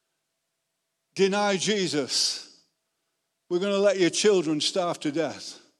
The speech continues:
I'll tell you something, it takes some faith to believe in Jesus in the midst of persecution. But in the midst of persecution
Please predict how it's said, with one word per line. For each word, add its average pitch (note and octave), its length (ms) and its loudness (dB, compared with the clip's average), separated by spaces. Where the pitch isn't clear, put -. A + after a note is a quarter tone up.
I'll E3+ 120 -2
tell A3 180 4
you F3+ 60 6
something, G#3 480 0
it F#3 180 -2
takes G#3 280 2
some G3+ 200 0
faith - 760 -2
to F#3 100 2
believe G3+ 340 2
in F#3+ 160 -2
Jesus E3+ 500 0
in F#3 140 -2
the F3 80 0
midst F#3 300 -6
of E3 160 -2
persecution. D3+ 840 0
But F#3+ 140 4
in G3 140 2
the G3+ 100 0
midst G#3+ 240 0
of G#3+ 160 -2
persecution G3+ 880 2